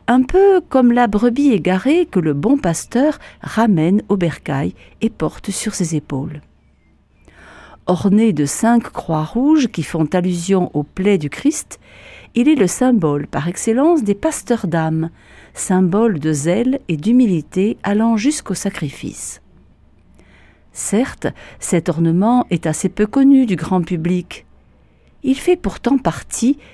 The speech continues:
des principaux attributs pontificaux. Durant la messe, après la proclamation de l'Évangile, un cardinal s'est avancé devant le pape, a prononcé une prière en latin, puis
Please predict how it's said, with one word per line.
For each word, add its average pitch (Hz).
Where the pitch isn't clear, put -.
des 175
principaux 208
attributs 196
pontificaux. -
Durant 226
la 170
messe, 277
après 175
la 147
proclamation 214
de 160
l'Évangile, 220
un 226
cardinal 214
s'est -
avancé 156
devant 156
le 143
pape, 226
a 185
prononcé 220
une 208
prière 160
en 135
latin, 196
puis 330